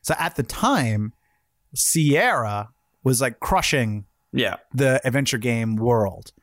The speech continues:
Speaker 2: Yep.
Speaker 1: So apparently there's a series called King's Quest. And apparently that was kicking the shit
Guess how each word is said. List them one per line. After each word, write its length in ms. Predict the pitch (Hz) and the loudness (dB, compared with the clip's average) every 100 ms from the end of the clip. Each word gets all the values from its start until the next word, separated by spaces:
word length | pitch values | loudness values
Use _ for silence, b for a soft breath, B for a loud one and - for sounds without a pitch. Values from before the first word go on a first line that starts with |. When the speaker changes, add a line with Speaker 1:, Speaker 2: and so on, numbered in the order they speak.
| b b | b b
Speaker 2:
Yep. 160 | 143 - | -2 0
Speaker 1:
So 140 | 190 | 2
apparently 400 | 160 170 170 160 | 2 2 0 0
there's 160 | 143 127 | 0 0
a 40 | |
series 320 | 127 151 143 | 0 0 0
called 220 | - 120 - | 0 -2 0
King's 280 | 160 175 | 0 0
Quest. 480 | - 196 196 - - - _ _ _ _ - | 0 0 0 -2 -8 -16 _ _ _ _ -4
And 60 | |
apparently 300 | 120 165 147 | 0 0 2
that 120 | 135 120 | 2 0
was 120 | 120 | -2
kicking 340 | - 175 139 | -2 -2 0
the 80 | 113 | 0
shit 540 | - - - 185 156 | 0 -2 0 0 0